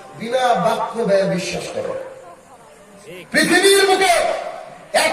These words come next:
কিলো আলু কিনতে গেলে, আলু বলাটা আপনি কিনছেন, কিনছেন, কিনছেন, দাড়িতে উঠে দিয়েছেন আলু, দেখেন এরকম বিষয় হয় কিনা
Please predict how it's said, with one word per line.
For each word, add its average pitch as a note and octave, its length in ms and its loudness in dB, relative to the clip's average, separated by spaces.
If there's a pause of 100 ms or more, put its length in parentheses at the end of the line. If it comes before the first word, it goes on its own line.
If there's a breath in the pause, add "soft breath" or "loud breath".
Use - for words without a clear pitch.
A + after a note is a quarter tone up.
কিলো F4+ 180 4
আলু E4+ 440 2
কিনতে E4+ 360 2
গেলে, F4 460 4 (380)
আলু C4 180 0
বলাটা C#4+ 400 2
আপনি C#4+ 240 -2
কিনছেন, A#3 360 -2
কিনছেন, A#3 380 -2
কিনছেন, G#3+ 380 -2 (300)
দাড়িতে A#3+ 360 2
উঠে A#3+ 280 4
দিয়েছেন F#3 300 0
আলু, G3 360 -2 (200)
দেখেন A3+ 260 4 (240)
এরকম A#3 240 4
বিষয় G3 280 0
হয় G3+ 100 2
কিনা G#3+ 180 2